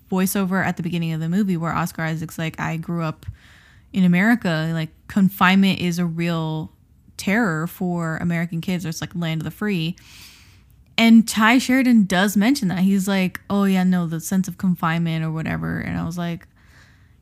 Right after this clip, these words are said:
like, "Man up." Like, to me, personally,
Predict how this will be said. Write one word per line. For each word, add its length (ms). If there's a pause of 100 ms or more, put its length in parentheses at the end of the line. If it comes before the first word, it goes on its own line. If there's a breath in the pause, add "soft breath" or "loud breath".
(680)
like, 160
"Man 460
up." 400
Like, 220
to 140
me, 380 (1700 soft breath)
personally, 640